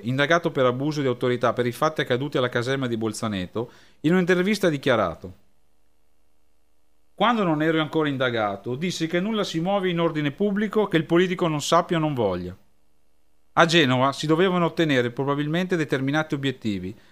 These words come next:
determinati risultati. Il G otto di Genova ha significato un cambiamento a trecentosessanta gradi dei comportamenti della polizia, soprattutto in tema dell'ordine pubblico.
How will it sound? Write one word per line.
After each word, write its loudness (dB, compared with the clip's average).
determinati 2
risultati. -6
Il -2
G 2
otto 6
di -2
Genova 2
ha 0
significato 0
un 0
cambiamento 0
a 4
trecentosessanta -2
gradi 0
dei 0
comportamenti -2
della 0
polizia, -2
soprattutto 0
in -2
tema 2
dell'ordine 0
pubblico. -8